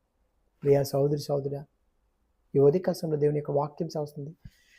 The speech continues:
దావీదు గారు ప్రార్థన చేస్తున్నారు, "దేవా, నేను నీ వాక్యాన్ని విన్నప్పుడు, నీ మాట నేను విన్నప్పుడు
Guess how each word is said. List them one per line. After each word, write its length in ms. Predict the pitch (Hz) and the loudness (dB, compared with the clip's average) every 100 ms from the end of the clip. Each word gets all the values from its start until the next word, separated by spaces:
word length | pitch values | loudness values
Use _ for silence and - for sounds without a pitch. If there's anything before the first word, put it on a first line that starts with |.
| _ _ - - | _ _ -20 -10
దావీదు 360 | 139 151 190 190 | -6 4 6 8
గారు 160 | 196 190 | 8 6
ప్రార్థన 400 | 165 156 151 175 | 2 0 0 0
చేస్తున్నారు, 500 | 175 151 170 160 147 | 0 0 -2 -2 0
"దేవా, 400 | 143 151 165 156 | 2 2 0 2
నేను 260 | 160 180 | 4 6
నీ 180 | 180 190 | 6 6
వాక్యాన్ని 600 | 170 165 196 - 240 226 | 6 4 2 4 4 6
విన్నప్పుడు, 460 | 202 185 170 156 147 | 4 2 0 -2 -2
నీ 180 | 160 | 2
మాట 420 | 175 165 185 226 233 | 2 2 0 0 2
నేను 300 | 233 220 185 | 2 4 2
విన్నప్పుడు 680 | 175 196 196 202 175 160 | 0 0 0 0 0 0